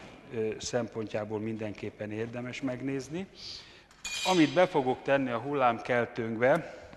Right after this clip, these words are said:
az egy ilyen kettős hullámkeltő. Ugye emlékszünk, hogy az elsőnél egy darab ilyen kis, ö, vízfolt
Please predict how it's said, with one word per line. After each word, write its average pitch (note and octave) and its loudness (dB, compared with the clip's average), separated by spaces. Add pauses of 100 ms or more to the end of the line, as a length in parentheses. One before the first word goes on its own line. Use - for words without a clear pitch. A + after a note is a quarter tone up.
(140)
az A#2+ -4
egy A#2 0
ilyen A#2 0 (840)
kettős A2 0 (280)
hullámkeltő. B2 0
Ugye C3+ 2
emlékszünk, B2 0
hogy A#2+ -6
az A#2 -2
elsőnél A2+ -2
egy A#2 -2
darab A#2+ -2 (320)
ilyen A#2+ -6
kis, - -6 (320)
ö, A2+ -2 (1700)
vízfolt B2 -2